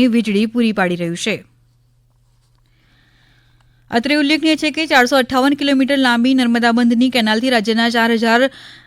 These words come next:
ગ્રામીણોને સિંચાઈનો લાભ મળી રહ્યો છે. દસ હજાર ગામડાઓને પીવાના પાણીનો લાભ મળી રહ્યો છે. રાજ્યના તેત્રીસ જિલ્લાઓમાં સત્તર લાખ હેક્ટરમાં સિંચાઈ માટે નર્મદાના પાણી પહોંચી રહ્યા છે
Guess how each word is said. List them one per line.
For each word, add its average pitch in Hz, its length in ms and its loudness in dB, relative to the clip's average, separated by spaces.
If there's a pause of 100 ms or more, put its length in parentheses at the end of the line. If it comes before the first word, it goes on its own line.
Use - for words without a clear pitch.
(180)
ગ્રામીણોને 247 680 2
સિંચાઈનો 233 460 0
લાભ 202 240 2
મળી 208 180 0
રહ્યો 185 200 -2
છે. 185 200 -4 (340)
દસ 220 220 0
હજાર 220 240 2
ગામડાઓને 214 600 0
પીવાના 208 380 -2
પાણીનો 214 400 -2
લાભ 190 260 -2
મળી 202 220 -2
રહ્યો 214 160 0
છે. 277 160 -4
રાજ્યના 214 480 0 (480)
તેત્રીસ 285 380 2
જિલ્લાઓમાં 254 580 4
સત્તર 247 320 0
લાખ 240 260 2
હેક્ટરમાં 220 500 0
સિંચાઈ 254 360 2
માટે 226 280 0
નર્મદાના 220 560 0
પાણી 190 280 -2
પહોંચી 220 320 -2
રહ્યા 165 300 -4
છે 202 120 -4